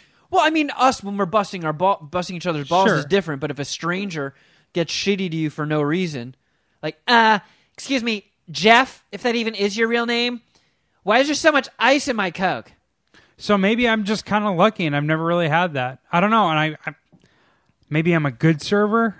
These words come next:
Speaker 2: Uh, I really, I don't know. I, I can talk to people and I've never had that
Speaker 1: All
Speaker 2: problem.
Speaker 1: right,
Speaker 2: I
Speaker 1: all
Speaker 2: was
Speaker 1: right,
Speaker 2: on
Speaker 1: all
Speaker 2: top
Speaker 1: right.
Speaker 2: of my shit. Like, I don't, I don't forget orders. I also don't write anything down. So, like, I'm pretty personable as I'm taking the orders. And,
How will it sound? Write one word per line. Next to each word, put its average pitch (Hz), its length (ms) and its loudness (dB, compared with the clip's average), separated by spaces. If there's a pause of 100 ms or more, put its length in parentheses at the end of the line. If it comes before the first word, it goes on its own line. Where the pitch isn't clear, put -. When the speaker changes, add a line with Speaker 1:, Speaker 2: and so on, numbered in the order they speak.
Speaker 2:
Uh, 143 40 -2
I 143 460 0
really, 160 420 -2
I 160 100 -6
don't 170 140 -4
know. 165 140 -6 (160)
I, 156 160 -4 (200)
I 165 60 -4
can 165 160 -6
talk 160 300 -4
to 214 100 -4
people 208 480 -4
and 185 240 -6
I've 185 300 -6 (460)
never 196 300 2
had 214 180 2
that 220 140 2
Speaker 1:
All - 40 -6
Speaker 2:
problem. 208 320 4
Speaker 1:
right, 139 100 -2
Speaker 2:
I 165 40 2
Speaker 1:
all 175 80 4
Speaker 2:
was - 120 2
Speaker 1:
right, 190 80 2
Speaker 2:
on 185 60 0
Speaker 1:
all - 60 0
Speaker 2:
top 185 160 4
Speaker 1:
right. - 40 -8
Speaker 2:
of 202 60 -4
my 202 140 0
shit. 185 240 -2
Like, 175 260 -4
I 185 120 4
don't, 202 300 -2 (400)
I 165 80 0
don't 180 280 0
forget 170 460 -4
orders. 196 600 -2 (380)
I 165 60 4
also 214 300 2
don't 180 280 0
write 175 180 4
anything 165 460 -2
down. 156 440 0
So, 147 200 0
like, 139 300 -2
I'm 143 160 -10
pretty 175 240 -6
personable 185 640 -6
as 151 160 -4
I'm 147 100 -8
taking 156 320 -8
the 170 80 -8
orders. 185 420 -6 (400)
And, 151 320 -14